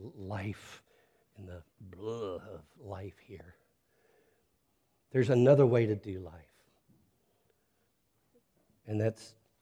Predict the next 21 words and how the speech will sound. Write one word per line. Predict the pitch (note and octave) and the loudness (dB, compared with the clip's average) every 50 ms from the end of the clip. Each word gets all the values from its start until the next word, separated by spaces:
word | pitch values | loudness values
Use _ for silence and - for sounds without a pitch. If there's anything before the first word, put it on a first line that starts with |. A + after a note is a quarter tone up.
| _ _ _ _ - | _ _ _ _ -16
to | |
be | G#2+ - A2 | -12 -10 -10
pressed | - _ - - - - B2+ A#2+ G#2+ F#2+ - - - - - - - _ _ _ _ _ _ _ _ _ _ _ _ | -10 _ -16 -8 0 4 6 6 6 4 0 -8 -14 -16 -20 -20 -20 _ _ _ _ _ _ _ _ _ _ _ _
so | - - - - - - D3+ C#3 C3 | -20 -16 -12 -8 -2 2 6 6 6
much | A#2+ A#2 A#2 G#2+ A#2 A#2+ - - - | 6 6 4 2 0 -2 -6 -10 -8
by | A#2 A2 | -6 -4
what's | G#2 G#2 G#2+ G#2 - | -2 -2 -4 -4 -6
going | - - G2+ G2 F#2+ F#2 G2 | -10 -10 -8 -8 -8 -10 -10
on | F#2+ F#2 F#2+ F2+ F2 | -10 -10 -10 -12 -14
that | F#2+ G2+ C3 | -16 -16 -16
you, | C3 G#2+ G#2 G2+ G2 G2 - _ _ _ _ _ _ _ _ - | -14 -14 -12 -12 -12 -12 -14 _ _ _ _ _ _ _ _ 4
all | B2 A#2+ A2+ A#2 | 6 6 6 6
you | G#2+ G#2+ A2+ | 4 0 -2
know | G2+ G2 G#2+ G2+ | 0 0 0 -2
to | F#2+ G2 | -2 -6
do | F#2 - - F#2+ F#2 | -16 -16 -16 -14 -14
is | F2+ F2+ - _ | -14 -14 -16 _
pray | - - - B2 A#2+ A2 G2 G2+ G2 | -20 -10 -4 -4 -2 -2 -4 -6 -8
and | F#2 F#2+ - | -12 -14 -18
pursue | _ - G2+ - - - G#2+ F#2 - | _ -20 -20 -18 -16 -16 -16 -14 -16
God | F#2 F2 | -18 -20